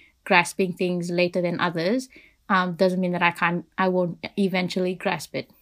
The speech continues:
and that I won't, <clears throat> sorry, eventually be able to understand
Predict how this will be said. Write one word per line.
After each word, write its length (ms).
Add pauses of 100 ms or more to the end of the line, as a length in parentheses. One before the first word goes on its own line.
and 120 (100)
that 140
I 120
won't, 240 (340)
<clears throat> 400
sorry, 340 (300)
eventually 560
be 180
able 220
to 380
understand 680